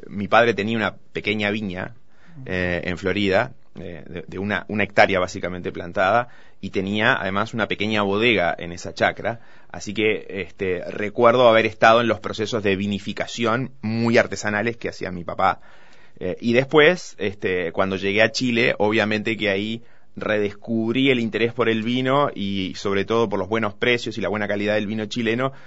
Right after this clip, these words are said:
me fui haciendo simplemente un aficionado muy, muy amateur del tema.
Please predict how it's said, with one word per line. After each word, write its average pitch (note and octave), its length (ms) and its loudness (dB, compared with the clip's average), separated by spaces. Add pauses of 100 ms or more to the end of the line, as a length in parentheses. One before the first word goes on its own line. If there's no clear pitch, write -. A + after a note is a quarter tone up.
(160)
me G2+ 180 -2
fui A#2 160 2
haciendo A2 460 0
simplemente G2+ 720 -4
un F2 160 -4
aficionado F2 600 -8
muy, A2+ 840 -6
muy F#2 200 -6
amateur F#2 440 -6
del F#2+ 160 -10
tema. F2 400 -10